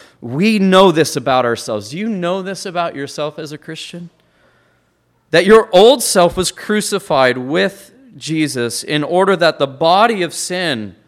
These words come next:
might be brought to nothing, so that we would no longer be enslaved to sin." That is the condition that we are in by nature apart from Christ. We do what sin <laughs> demands of us.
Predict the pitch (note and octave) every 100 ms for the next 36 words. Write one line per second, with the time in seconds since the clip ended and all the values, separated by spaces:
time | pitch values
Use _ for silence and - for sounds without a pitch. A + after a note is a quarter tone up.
0 | _ _ _ D#3+ F3 E3+ D3 F3+ F3+ -
1 | C#3 C3+ C#3+ E3 - B2+ A2 A2 E3 D#3
2 | C#3+ D#3+ G3 F3 F3+ G3+ G3+ F3+ F#3+ E3+
3 | C#3+ D3+ D#3 C#3 B2+ - D#3+ E3+ F3+ -
4 | D3 - G3 D#3 A2+ - - - F#3+ C#4+
5 | A3 G3 - F#3+ G3 - G3+ F#3+ - F3+
6 | F#3+ F#3+ G3 A3 A#3 F3 C3+ G#2+ _ _
7 | - F3 F3 G3+ - E3 D3 - F3+ F#3
8 | D#3+ D#3 - F#3 G3 C#3+ A#2 D#3 F3 C#3+
9 | A3 B3 A3+ - G3+ G#3 G3 E3+ E3 F3+
10 | F#3+ E3+ C3 G2+ G2 F2+ -